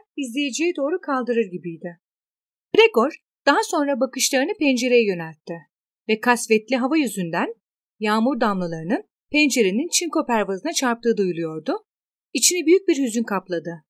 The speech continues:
"Biraz daha uyusam ve bütün bu saçmalıkları unutsam nasıl olur?"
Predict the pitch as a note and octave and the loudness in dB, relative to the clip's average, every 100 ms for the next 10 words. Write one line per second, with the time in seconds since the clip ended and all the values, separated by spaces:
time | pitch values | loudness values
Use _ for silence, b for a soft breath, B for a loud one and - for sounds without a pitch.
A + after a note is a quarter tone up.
0 | _ _ _ _ _ F#4+ C4+ G#3 F#3 F#3 | _ _ _ _ _ 4 4 2 -2 -2
1 | F3 - C4 G4+ _ _ - B3+ D#4 F#4+ | -6 -4 -4 -4 _ _ -4 -2 -2 -2
2 | C#4+ A#3+ A#3 A#3 A3 A3 C4 A#3 G3+ - | -4 -4 -4 -2 -4 -4 -4 -2 -4 -2
3 | A#3 E4+ F4+ - G3+ E3+ | -4 -2 -6 -2 -4 -2